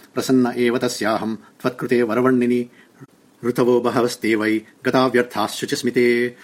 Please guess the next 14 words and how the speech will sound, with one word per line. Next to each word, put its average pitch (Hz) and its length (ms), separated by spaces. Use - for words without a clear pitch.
सार्थकं 123 540
साम्प्रतं 120 520
ह्योतन् 107 460
न 127 80
च - 80
पापोऽस्ति 120 540
ते 135 160
नघे। 120 440
गृहाण 131 340
च 123 80
वरं 120 280
मत्तस्त्वं 110 600
शुभे 120 360
यदभीप्सितम्। 123 800